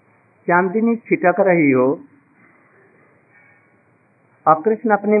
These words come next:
मधुर बंसी में राधे राधे नाम उच्चारण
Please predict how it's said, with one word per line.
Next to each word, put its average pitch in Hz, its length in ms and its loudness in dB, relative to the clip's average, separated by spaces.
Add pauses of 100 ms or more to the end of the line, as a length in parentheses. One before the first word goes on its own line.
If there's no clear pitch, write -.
मधुर 202 300 0
बंसी 196 300 -2
में 185 180 -2 (1200)
राधे 165 400 4
राधे 190 260 0
नाम 180 260 2
उच्चारण 160 440 0